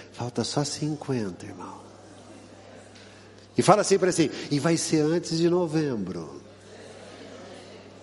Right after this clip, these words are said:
Porque a igreja não é do pastor Alan. A igreja tem um dono. Porque a incredulidade gera ansiedade, a ansiedade gera incredulidade.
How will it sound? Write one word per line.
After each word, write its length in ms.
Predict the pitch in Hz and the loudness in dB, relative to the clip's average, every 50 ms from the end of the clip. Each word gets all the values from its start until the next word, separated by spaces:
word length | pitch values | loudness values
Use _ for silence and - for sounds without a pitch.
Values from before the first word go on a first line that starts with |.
| - 98 101 - 165 165 170 - - - - - - - - - - - - - - - - - - - - | -20 -18 -18 -18 -18 -18 -18 -20 -20 -20 -20 -20 -20 -20 -20 -20 -20 -20 -20 -20 -20 -20 -20 -20 -10 4 6
Porque 240 | 135 131 - 143 | 6 8 10 8
a 60 | 143 147 | 8 8
igreja 400 | 127 123 135 147 151 135 147 143 | 8 6 6 6 6 4 4 4
não 100 | 143 139 | 4 4
é 80 | 135 | 4
do 100 | 131 127 | 2 2
pastor 420 | - 135 123 - - - 131 123 117 | 4 4 4 4 4 4 6 6 6
Alan. 440 | 107 107 107 101 101 98 98 87 85 - - - - - - - - - - - - - - | 4 2 0 -2 -2 -4 -6 -8 -10 -16 -18 -20 -20 -20 -20 -20 -20 -20 -20 -20 -20 -12 -4
A 80 | 101 | -2
igreja 380 | 101 95 107 107 107 98 104 101 | 0 0 2 2 2 2 2 2
tem 180 | - 104 101 107 | 2 2 2 4
um 220 | 110 110 110 110 | 2 0 0 0
dono. 580 | 98 101 95 92 95 92 92 92 87 82 - 90 - - - - - - - - - 554 571 587 605 640 640 640 640 622 - 640 - - - - - 622 640 - - 320 - - - 349 - - - - - - - - - - - - - - 151 143 - - - - 147 147 147 139 - - - - - - - - - - - - - - - - - - - - - - - | 2 2 2 2 2 -2 -4 -6 -8 -8 -10 -12 -16 -20 -20 -20 -18 -18 -16 -16 -16 -16 -16 -12 -10 -8 -8 -8 -8 -10 -10 -10 -10 -10 -10 -10 -10 -10 -12 -12 -12 -14 -14 -14 -14 -14 -12 -12 -12 -12 -14 -16 -18 -20 -20 -20 -20 -20 -20 -20 -20 -20 -20 -20 -20 -20 -20 -20 -20 -20 -20 -20 -20 -20 -20 -20 -20 -20 -20 -20 -20 -20 -20 -20 -20 -20 -20 -20 -20 -20 -18 -4 -2
Porque 240 | 156 151 - - 135 | -2 0 6 6 6
a 100 | 117 117 | 8 8
incredulidade 1000 | 123 123 123 - 131 135 127 131 135 123 135 120 104 127 127 139 147 151 160 170 | 4 2 4 6 6 6 6 6 4 4 4 4 6 6 6 6 4 2 0 0
gera 260 | 156 160 160 165 165 | 2 4 4 4 4
ansiedade, 640 | 170 175 170 - - 196 185 170 160 151 147 135 143 | 4 2 2 2 0 0 2 4 4 2 4 4 2
a 40 | 143 | 2
ansiedade 600 | 147 143 - - 143 135 - 135 139 139 139 139 | 2 0 0 -2 -2 2 4 2 2 2 2 2
gera 220 | 147 147 147 156 | 2 2 2 0
incredulidade. 760 | 156 160 160 165 160 170 180 214 226 226 190 165 - - - | 0 0 0 0 0 0 -2 -2 -4 -4 -8 -10 -12 -16 -20